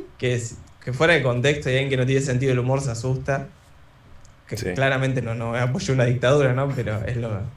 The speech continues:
Speaker 1: yo me imaginaba que eso es lo que, que pensaría la persona viendo el video. Y dije, "Bueno, ya que te vas a asustar, bueno, asustaste con, <laughs> con fundamento". Hoy, hoy no haría <laughs> eso, por ejemplo.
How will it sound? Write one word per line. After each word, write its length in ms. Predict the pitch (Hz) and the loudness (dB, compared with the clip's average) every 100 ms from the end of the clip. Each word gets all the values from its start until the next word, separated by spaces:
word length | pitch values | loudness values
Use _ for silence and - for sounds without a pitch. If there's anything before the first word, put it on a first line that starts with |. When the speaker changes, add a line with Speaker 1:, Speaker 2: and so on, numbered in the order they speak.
| - - - | -16 -20 -6
Speaker 1:
yo 140 | 135 | 0
me 40 | 143 | 2
imaginaba 440 | 143 143 147 156 | 2 4 4 6
que 80 | 160 | 4
eso 140 | 156 | 4
es 60 | 147 | 0
lo 60 | |
que, 260 | 131 127 117 | 0 -4 -4
que 100 | 139 | -6
pensaría 440 | 131 127 127 135 147 | -2 -2 0 0 2
la 140 | 139 | 2
persona 340 | 123 123 143 | 0 -2 -2
viendo 220 | 139 139 139 | -2 0 -2
el 80 | |
video. 260 | 117 123 131 | 0 0 0
Y 40 | 120 | -2
dije, 140 | - | -6
"Bueno, 220 | 117 110 | -6 -6
ya 120 | 107 139 | -4 -2
que 80 | |
te 140 | 139 139 | -2 2
vas 140 | 147 | 4
a 20 | |
asustar, 500 | 156 156 147 160 175 | 2 0 0 2 4
bueno, 180 | 170 143 | 2 -2
asustaste 580 | 127 131 151 147 - 185 | -2 -4 -2 -2 2 0
con, 380 | - - - 123 - | 0 -6 -4 -4 -4
<laughs> 240 | 120 - | -8 -6
con 140 | - 147 | -4 0
fundamento". 760 | - 135 127 156 139 117 104 92 | 2 4 2 2 0 -2 -6 2
Hoy, 160 | 147 151 | 4 4
hoy 100 | 156 185 | 2 0
no 100 | 175 | 0
haría 240 | 156 151 | 0 0
<laughs> 0 | |
eso, 460 | 147 349 - - - | 0 -2 -2 -4 -4
por 200 | 262 185 | -2 -2
ejemplo. 680 | - - 202 - - - | -2 -4 -6 -6 -10 -12